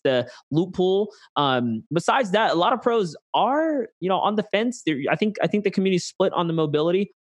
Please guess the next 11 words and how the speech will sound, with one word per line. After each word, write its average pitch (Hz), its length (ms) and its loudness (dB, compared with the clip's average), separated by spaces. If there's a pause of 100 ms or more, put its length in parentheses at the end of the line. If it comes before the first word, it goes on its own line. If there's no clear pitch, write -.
(120)
Uh, 127 160 2
some 185 300 0
want 175 180 2
launch 180 240 0
pads. 185 260 0 (200)
Some 170 200 -2
think 175 180 -2
that 160 200 0
the 143 380 2 (240)
four 190 180 0
players 180 640 0